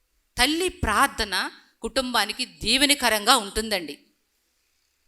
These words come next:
ఖచ్చితంగా ప్రతి తల్లి ప్రార్థన పరురాలుగా ఉండాలి. "మెలకు వచ్చినప్పుడు లేస్తానులే, మెలకు వచ్చినప్పుడు ప్రార్థన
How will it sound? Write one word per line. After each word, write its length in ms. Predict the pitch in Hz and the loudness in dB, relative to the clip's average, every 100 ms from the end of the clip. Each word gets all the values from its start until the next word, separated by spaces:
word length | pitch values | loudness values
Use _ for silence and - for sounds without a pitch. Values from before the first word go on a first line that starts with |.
| _ - | _ 0
ఖచ్చితంగా 580 | 277 - 339 339 302 320 | 2 2 0 -2 0 0
ప్రతి 380 | 320 254 262 | 2 0 2
తల్లి 800 | 294 - 269 294 226 277 - - _ _ _ _ _ _ _ _ _ _ _ _ _ | 0 4 4 4 2 0 -6 -20 _ _ _ _ _ _ _ _ _ _ _ _ _
ప్రార్థన 380 | 233 240 226 233 | 2 4 2 -2
పరురాలుగా 600 | 254 214 208 196 202 247 | -4 -4 0 0 0 -2
ఉండాలి. 380 | 202 196 214 170 - _ _ - _ _ _ _ | -4 -4 -4 -4 -10 _ _ -20 _ _ _ _
"మెలకు 280 | 190 196 233 | -6 -6 -6
వచ్చినప్పుడు 440 | 226 - 220 214 | -4 -4 -6 -4
లేస్తానులే, 680 | 202 202 - 202 196 233 294 | -4 -2 -4 -6 -6 -8 -8
మెలకు 280 | 202 185 202 | -6 -4 -4
వచ్చినప్పుడు 380 | 202 - 202 - | -6 -6 -8 -2
ప్రార్థన 360 | 190 185 190 | 0 0 -2